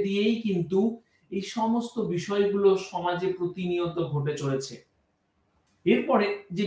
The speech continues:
বিষয়টা আমরা দেখবো, এখানে দেখো অনেকগুলো থিঙ্কারের নাম আছে, যে সমাজতাত্ত্বিকরা সমাজতত্ত্বে নিজেদের অবদান রেখে গেছে। প্রথম আমরা কাকে দেখে নেব? প্রথমে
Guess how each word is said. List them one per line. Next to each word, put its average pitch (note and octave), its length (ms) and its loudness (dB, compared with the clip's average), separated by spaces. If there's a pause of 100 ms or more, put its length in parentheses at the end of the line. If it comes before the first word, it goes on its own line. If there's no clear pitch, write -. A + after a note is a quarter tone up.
বিষয়টা A3 340 2
আমরা G3+ 200 2
দেখবো, E3+ 240 4 (100)
এখানে F3 280 -2
দেখো A3+ 160 -2 (100)
অনেকগুলো B3 340 0 (120)
থিঙ্কারের G3+ 580 0
নাম B2+ 140 -4 (100)
আছে, - 180 -16 (1200)
যে G3 60 12 (120)
সমাজতাত্ত্বিকরা F3+ 640 2 (2250)
সমাজতত্ত্বে G3 760 2 (720)
নিজেদের F3 320 6 (140)
অবদান D#3 300 2 (100)
রেখে C3+ 220 -4
গেছে। - 200 -8 (1800)
প্রথম G3+ 260 0 (460)
আমরা E3+ 200 2
কাকে E3+ 220 2
দেখে E3 200 -2
নেব? F3 100 0 (560)
প্রথমে G#3+ 240 0